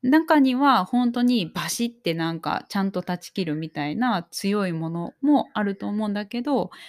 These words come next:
いろんななんかこうそこには、なんていうのかな、しかるべき終わらせ方があるっていうか、で、それをなんかやっていくことで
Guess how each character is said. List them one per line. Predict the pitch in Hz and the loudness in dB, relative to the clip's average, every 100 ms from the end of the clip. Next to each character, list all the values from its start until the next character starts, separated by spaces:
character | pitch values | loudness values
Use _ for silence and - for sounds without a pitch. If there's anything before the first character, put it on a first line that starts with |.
| - _ _ | -20 _ _
い | 220 | 2
ろ | 269 320 | 4 4
ん | 330 | 4
な | 320 | 4
な | 311 | 4
ん | 269 | 4
か | 233 156 - _ _ | 2 -6 -8 _ _
こ | _ 170 | _ -8
う | |
そ | - 180 | -6 -6
こ | 185 | -4
に | 180 165 | -2 -2
は、 | 143 - _ _ 208 - | -4 -8 _ _ _ -12
な | 160 | -12
ん | |
て | - | -10
い | - | -14
う | |
の | - | -14
か | - | -10
な、 | 180 160 - _ _ | -8 -8 -12 _ _
し | - | -20
か | - 196 | -6 -2
る | 202 202 | 0 0
べ | 202 196 | -2 -4
き | - 143 139 | -6 -8 -8
終 | - 156 156 | -8 -6 -4
わ | |
ら | 151 | -4
せ | - 156 | -4 -6
方 | 160 139 | -6 -6
が | 143 147 | -6 -6
あ | 147 | -6
る | 175 | -8
っ | - | -10
て | - | -10
い | - | -10
う | |
か、 | 240 277 208 185 _ _ _ - - - _ _ _ _ | -6 -2 0 -2 _ _ _ -20 -20 -20 _ _ _ _
で、 | 294 | -2
そ | 294 294 | 2 4
れ | 302 | 6
を | 302 | 6
な | 294 | 6
ん | 269 | 6
か | 233 165 - | 2 -6 -4
や | 196 | -4
っ | 196 | -2
て | - | 0
い | 220 | 0
く | 220 208 | -2 -6
こ | 220 | -6
と | 220 | -4
で | 220 254 196 - | -2 0 0 -2